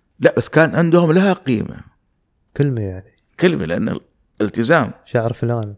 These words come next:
Speaker 1: إيه، لأن أخذ، فلان أخذ شعرة من، آه،
Speaker 2: من حيته.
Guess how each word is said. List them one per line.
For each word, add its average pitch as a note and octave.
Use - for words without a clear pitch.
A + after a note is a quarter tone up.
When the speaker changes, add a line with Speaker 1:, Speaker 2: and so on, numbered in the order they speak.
Speaker 1:
إيه، -
لأن F2
أخذ، -
فلان G#2+
أخذ -
شعرة -
من، A#1
آه، A1+
Speaker 2:
من G#2+
حيته. A2